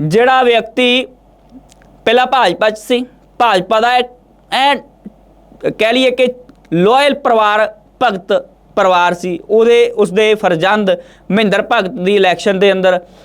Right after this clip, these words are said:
ਮਹਿੰਦਰ ਭਗਤ ਜਿੱਤ ਕੇ ਹਾਲੇ ਤੱਕ ਉਹ ਮੰਤਰੀ ਨਹੀਂ, ਪਰ ਆਪਣੀ ਹੀ ਪਾਰਟੀ ਦੇ ਵਲੰਟੀਅਰ,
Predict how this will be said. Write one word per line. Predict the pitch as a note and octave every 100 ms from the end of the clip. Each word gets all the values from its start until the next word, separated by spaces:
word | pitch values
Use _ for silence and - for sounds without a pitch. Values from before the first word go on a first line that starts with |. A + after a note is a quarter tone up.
| -
ਮਹਿੰਦਰ | F#3 G#3 G#3
ਭਗਤ | A#3 G3
ਜਿੱਤ | F3+ G#3 G#3+
ਕੇ | G#3+
ਹਾਲੇ | G3+ G3
ਤੱਕ | G#3 G#3+
ਉਹ | A3
ਮੰਤਰੀ | F#3+ D#3 C#3+ C3+
ਨਹੀਂ, | B2 - - - - _
ਪਰ | C4 D4+ -
ਆਪਣੀ | G3 G3 - C4+
ਹੀ | C#4+
ਪਾਰਟੀ | D#4+ - G#3 G#3+ G#3+ B3
ਦੇ | A3+ B3 B3+ C4 - _ _ _ _ _ _ _ - _ _ - -
ਵਲੰਟੀਅਰ, | D#3+ A#3 C4+ C4+ A#3+ -